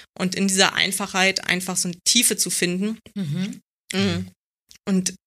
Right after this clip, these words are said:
Speaker 1: diese beiden Sachen kombiniert und dadurch, dass wir uns halt dann auch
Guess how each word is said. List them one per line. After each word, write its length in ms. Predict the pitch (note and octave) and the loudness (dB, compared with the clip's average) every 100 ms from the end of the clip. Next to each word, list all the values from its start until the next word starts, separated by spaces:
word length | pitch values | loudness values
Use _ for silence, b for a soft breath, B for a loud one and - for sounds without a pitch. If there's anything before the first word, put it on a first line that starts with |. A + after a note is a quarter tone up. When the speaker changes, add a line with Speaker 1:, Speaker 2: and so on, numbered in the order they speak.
| - F3+ - | -20 -14 -4
Speaker 1:
diese 220 | G#3 A#3+ G3+ | 2 2 4
beiden 340 | F3+ F#3 F#3 | 4 4 4
Sachen 580 | F3+ F#3 C#4 B3 A#3 A3+ | 2 2 0 0 0 -2
kombiniert 540 | - F#3+ F#3 G3 A3+ | 0 2 4 4 2
und 220 | E3+ F3 - | 0 0 2
dadurch, 200 | F#3+ G3 | 2 2
dass 180 | F#3 | 2
wir 120 | G#3 A3 | 6 6
uns 120 | F#3+ | 6
halt 160 | F#3+ F#3 | 4 4
dann 100 | - | 2
auch 260 | F3+ - | 0 -2